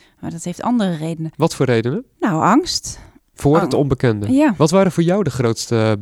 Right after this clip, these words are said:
Speaker 2: barrières om te nemen?
Speaker 1: Nou, heel persoonlijk op zich, hè, het af-, ehm,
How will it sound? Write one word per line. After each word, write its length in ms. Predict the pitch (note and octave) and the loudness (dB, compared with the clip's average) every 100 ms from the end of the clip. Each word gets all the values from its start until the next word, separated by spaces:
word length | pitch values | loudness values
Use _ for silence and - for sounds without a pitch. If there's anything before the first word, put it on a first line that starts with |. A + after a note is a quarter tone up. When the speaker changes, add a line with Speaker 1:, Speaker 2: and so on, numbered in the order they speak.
| G#2 | 0
Speaker 2:
barrières 680 | A#2+ A2 G#2 G#2 G#2 G#2 - | 0 0 0 0 0 -4 -8
om 120 | B2 | -8
te 100 | A2 | -4
nemen? 380 | G#2+ G#2+ A#2+ G#3+ | -2 -2 -2 -4
Speaker 1:
Nou, 260 | - A3+ A#3 | 0 4 4
heel 140 | A#3 A#3 | 4 0
persoonlijk 640 | G3 - B3+ D4+ C4+ G3+ | -4 0 4 6 4 2
op 160 | G3+ - | -4 -4
zich, 260 | F#3+ F3 | -2 -2
hè, 100 | F#3 | -2
het 280 | G#3+ F#3 - | -2 -2 -2
af-, 760 | G#3+ A#3+ - - - - - _ | -2 -2 -6 -16 -18 -20 -20 _
ehm, 640 | G3 G3 F#3+ F3+ F3+ F3+ | -4 -2 -2 0 0 -2